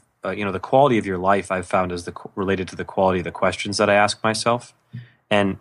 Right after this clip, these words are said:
and if, if you are asking, "How can I make money? How can I make passive income?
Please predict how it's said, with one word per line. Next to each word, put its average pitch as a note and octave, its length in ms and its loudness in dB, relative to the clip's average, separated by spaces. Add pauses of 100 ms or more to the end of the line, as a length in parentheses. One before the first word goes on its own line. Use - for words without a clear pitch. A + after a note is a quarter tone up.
(300)
and G#2 140 0
if, G2+ 240 -4
if G#2+ 160 -8
you C3+ 160 2
are A#2 180 6
asking, G2+ 420 2
"How G#2 140 2
can G#2+ 140 -8
I G2 80 -2
make F#2 180 -6
money? G2+ 440 0 (180)
How G2+ 160 0
can G2+ 100 -2
I F#2+ 60 -2
make F#2 180 -6
passive F#2 380 -2
income? G#2+ 540 2